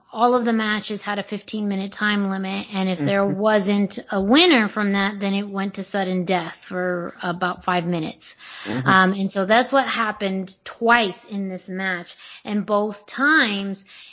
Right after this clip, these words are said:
Speaker 1: it was right as it was hitting that mark, uh, of time expiring that there was a near fall. Um, so that was something that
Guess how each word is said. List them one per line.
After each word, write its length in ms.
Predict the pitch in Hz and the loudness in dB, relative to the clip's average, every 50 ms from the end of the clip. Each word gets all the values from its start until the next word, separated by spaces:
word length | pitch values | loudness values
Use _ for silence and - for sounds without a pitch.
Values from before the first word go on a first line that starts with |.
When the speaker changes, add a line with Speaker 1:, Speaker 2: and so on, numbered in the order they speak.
| _ _ | _ _
Speaker 1:
it 220 | - 226 220 226 214 | 0 0 0 2 2
was 280 | 214 214 214 202 180 | 0 0 0 0 -2
right 340 | 185 196 214 220 240 247 240 | -2 2 4 6 6 6 6
as 200 | 254 247 226 202 | 6 4 2 0
it 140 | 233 226 220 | -4 -6 -6
was 160 | 214 208 185 | -8 -8 -8
hitting 420 | 202 208 220 214 214 214 214 208 | -8 -6 -6 -4 -4 -4 -4 -4
that 220 | 202 202 196 208 202 | -4 -4 -4 -4 -6
mark, 640 | 202 196 208 208 202 190 185 185 - - - - - _ _ _ _ _ - | -4 -2 0 0 0 0 -2 -4 -6 -12 -12 -12 -14 _ _ _ _ _ -8
uh, 220 | 214 202 196 190 190 | -4 -2 -2 -2 -2
of 220 | 202 196 180 175 - | -4 -8 -8 -10 -8
time 280 | - 226 220 220 220 | -4 -2 -2 -2 -2
expiring 920 | 214 - - - - 269 277 285 285 269 240 214 202 196 190 190 190 180 170 | -4 -6 -10 2 4 4 6 6 4 0 -2 -4 -6 -6 -8 -8 -8 -8 -8
that 360 | 190 190 185 185 185 185 - | -4 -4 -2 -4 -4 -6 -6
there 180 | 208 202 202 196 | -4 -4 -4 -2
was 260 | 190 190 196 185 185 | -2 -4 -4 -2 -4
a 80 | 190 190 | -4 -4
near 320 | 190 190 185 190 185 180 | -4 -4 -4 -4 -4 -6
fall. 460 | 170 - - 156 147 143 - - - _ - - - - - - - - | -8 -10 -12 -12 -12 -12 -16 -18 -20 _ -20 -20 -20 -20 -20 -20 -8 -4
Um, 580 | 196 190 190 185 180 175 170 170 170 165 165 | -2 0 0 0 0 -2 -2 -4 -6 -8 -10
so 720 | 170 - - 214 196 190 185 190 185 185 180 180 - - _ _ 226 | -12 -10 -4 0 0 2 2 2 0 0 -2 -4 -8 -12 _ _ -4
that 320 | 185 214 214 214 220 220 | 0 2 2 2 0 0
was 160 | 233 220 214 | -2 -6 -6
something 600 | - - 214 208 202 202 208 202 202 196 196 185 | -4 -4 -4 -4 -2 -4 -4 -4 -2 -2 -4 -4
that 480 | 175 185 185 185 180 185 180 180 185 | -4 -2 -2 0 2 2 0 0 -2